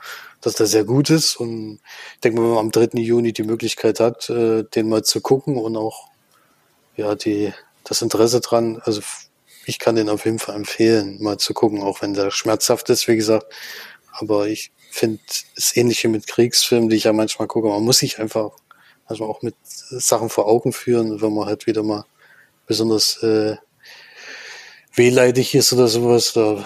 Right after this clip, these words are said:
besonders viel meckert oder schlecht drauf ist, dann kann man mal sehen, was, was eigentlich sonst noch so gibt und wie gut es einem eigentlich geht.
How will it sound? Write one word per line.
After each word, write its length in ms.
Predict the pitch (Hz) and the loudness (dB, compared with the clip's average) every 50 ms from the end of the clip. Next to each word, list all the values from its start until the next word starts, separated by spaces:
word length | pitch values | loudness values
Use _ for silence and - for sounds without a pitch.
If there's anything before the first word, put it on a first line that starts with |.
| - - - | -12 -16 -10
besonders 360 | - 120 - 117 117 113 104 | -6 -4 -2 0 0 0 0
viel 180 | - - - 110 | 0 0 -2 0
meckert 320 | 107 117 113 - 131 117 | 0 0 2 2 2 2
oder 180 | 110 107 110 104 | 2 2 0 0
schlecht 320 | - - - 104 - - - | -2 -2 -4 -6 -6 -4 0
drauf 260 | 110 110 120 117 - | 0 0 0 0 -2
ist, 200 | 117 107 - - | -4 -4 -6 -8
dann 240 | 110 107 104 101 - - _ _ _ _ _ _ | -10 -10 -12 -14 -18 -20 _ _ _ _ _ _
kann 180 | - - - 110 | -10 -8 -6 -4
man 240 | 110 110 107 107 107 | -2 -2 -2 -2 -2
mal 180 | 107 107 107 98 | 0 0 0 0
sehen, 340 | - 113 110 110 110 107 104 | 0 0 0 0 -2 -4 -4
was, 340 | 107 101 - - - - - - - | -4 -4 -4 -4 -4 -6 -8 -10 -8
was 240 | 107 - - - - | -6 -6 -6 0 2
eigentlich 460 | 113 113 120 117 113 113 104 - - | 2 2 4 2 0 0 0 2 2
sonst 320 | - 120 123 120 - - | 4 4 2 2 0 0
noch 80 | 120 107 | 0 0
so 140 | - 110 101 | 0 -2 -2
gibt 280 | - 117 - - - | -2 -4 -4 -4 -6
und 100 | 110 104 | -8 -8
wie 80 | 104 104 | -8 -10
gut 220 | - - 120 - | -10 -12 -10 -8
es 100 | - - | -6 -6
einem 160 | 113 104 104 | -6 -8 -8
eigentlich 300 | 104 104 104 104 104 - | -8 -10 -10 -12 -14 -18
geht. 280 | - - - 104 - | -16 -14 -12 -12 -12